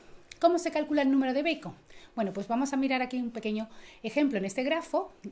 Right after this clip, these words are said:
en este dibujo que se llama grafo. En el vértice número cero, en el puntito número cero, hemos puesto a Bacon, a Kevin Bacon. Todos los actores que alguna vez han hecho una película con Bacon son los,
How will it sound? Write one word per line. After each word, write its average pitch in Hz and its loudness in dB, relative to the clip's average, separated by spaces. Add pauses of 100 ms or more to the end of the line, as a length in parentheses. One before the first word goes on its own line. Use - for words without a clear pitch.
(200)
en 196 -2
este 185 -4
dibujo 240 -2
que - -14
se 180 -8
llama 170 -4
grafo. 294 -4 (460)
En 240 0
el 233 2
vértice 294 2
número 214 0
cero, 269 4
en 240 0
el 208 0
puntito 196 -4
número 240 0
cero, 262 0
hemos 254 0
puesto 190 -4
a 165 -4
Bacon, 190 -2
a - -14
Kevin 180 -4
Bacon. 202 -2 (840)
Todos 339 6
los 330 2
actores 285 2
que - -4
alguna 214 0
vez 262 0
han 202 -4
hecho 226 -4
una 180 -6
película 185 -2
con 247 0
Bacon 302 0
son 208 0
los, 160 -10